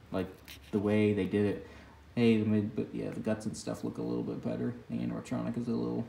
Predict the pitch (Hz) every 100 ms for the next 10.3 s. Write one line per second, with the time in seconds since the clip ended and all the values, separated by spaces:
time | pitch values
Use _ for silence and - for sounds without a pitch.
0 | - - - - 131 120 120 117 117 -
1 | - - - - - - 226 254 202 202
2 | 185 - 202 185 110 - - - - -
3 | - - - - - - - - 156 -
4 | - - - - - - - - - -
5 | 123 113 110 147 165 113 120 117 147 160
6 | 98 90 - - - - - - - -
7 | - - - - - - 131 - 156 -
8 | - - - 262 180 170 147 110 120 87
9 | 87 90 90 87 113 98 - 98 92 -
10 | 117 110